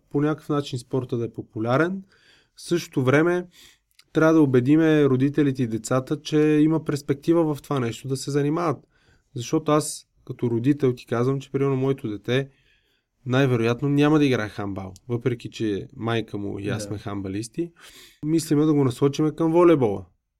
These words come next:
Speaker 1: Точно поради тази причина, че е най-перспективен, има най-добри условия.
Speaker 2: Мгм.
Speaker 1: Сега вече дали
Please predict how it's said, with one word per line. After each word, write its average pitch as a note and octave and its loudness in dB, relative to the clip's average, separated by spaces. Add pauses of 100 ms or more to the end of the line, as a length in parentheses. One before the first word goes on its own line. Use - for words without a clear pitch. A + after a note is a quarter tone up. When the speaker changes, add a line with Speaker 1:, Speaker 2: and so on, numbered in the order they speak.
(140)
Speaker 1:
Точно C#3+ 0
поради D3 0
тази C#3 0
причина, C3 -2
че D3 -2
е D3 -2
най-перспективен, C#3+ -2
има D3 0
най-добри C#3+ 0
условия. C3+ 0 (120)
Speaker 2:
Мгм. A#2 -6 (240)
Speaker 1:
Сега B2+ -2
вече C#3+ 2
дали B2+ 2